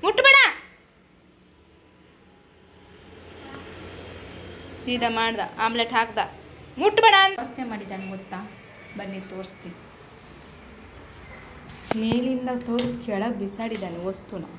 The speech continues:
ಏನ್ ಹೇಳ್ಬೇಕು ನಾನು? ಅವಾಗ ಒಂದೊಂದು ಒಳ್ಳೆ ಕೆಲಸ ಮಾಡ್ತಾ ಇರ್ತಾನೆ. ನೋಡಿ ಫ್ರೆಂಡ್ಸ್, ಏನ್ ಮಾಡಿದ್ದಾನಂತ.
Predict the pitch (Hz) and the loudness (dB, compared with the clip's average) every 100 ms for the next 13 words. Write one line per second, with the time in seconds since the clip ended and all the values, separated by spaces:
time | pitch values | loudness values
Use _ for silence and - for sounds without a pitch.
0 | - - - - - - - 185 185 - | -18 -20 -20 -18 -16 -16 -16 -16 -16 -16
1 | - - - - 190 190 233 220 196 190 | -16 -16 -16 -12 -8 -4 -2 -2 -4 -4
2 | 208 202 180 175 170 - - - - - | -4 -6 -6 -6 -6 -10 -14 -14 -14 -14
3 | - - - - - 269 269 262 240 226 | -16 -16 -16 -16 -4 -2 0 -2 -6 -6
4 | 220 202 208 226 226 220 214 208 196 196 | -6 -6 -6 -6 -10 -10 -8 -8 -8 -8
5 | 202 196 185 - 175 - - - - - | -8 -6 -10 -14 -16 -16 -20 -20 -20 -8
6 | 233 233 233 - 220 214 - - - - | -2 2 2 2 -2 -2 -6 -10 -12 -8
7 | 214 220 214 208 196 202 214 196 | -4 -2 -2 -2 -4 -6 -4 -4